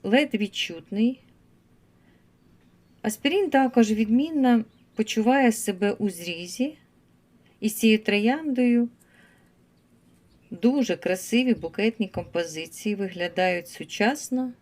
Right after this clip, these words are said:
та ніжно. Квіти з'являються у величезних китицях до п'ятнадцяти-двадцяти штук.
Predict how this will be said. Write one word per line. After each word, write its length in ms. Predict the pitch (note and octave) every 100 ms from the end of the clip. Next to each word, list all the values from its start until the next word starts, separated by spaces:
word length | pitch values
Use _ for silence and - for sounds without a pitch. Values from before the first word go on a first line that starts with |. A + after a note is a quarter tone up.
| _ _ _ _ _
та 120 | G3
ніжно. 520 | G3+ F3+ F3 F3 F3 E3+ - _ _ _ _ _ _ _ _ _ _ _ _ _ _ _ _ _ _ -
Квіти 360 | A3 F4 A3+
з'являються 880 | F#3+ G3+ F#3+ F#3+ F#3+ F#3 D#3+ - D#3
у 100 | F#3
величезних 800 | F3 F3+ F3+ - D4 D4+ G#3+ G3
китицях 640 | - G3 F#3+ D3+ - D#3 C#3+ - _ _ _ _ _ _ _ _ _ -
до 120 | F#3
п'ятнадцяти-двадцяти 1300 | F3 F3 F#3+ B3 C4+ F#3 F3+ E3+ F#3 F#3 - F3+ A3
штук. 560 | G#3 - F3 D#3+ -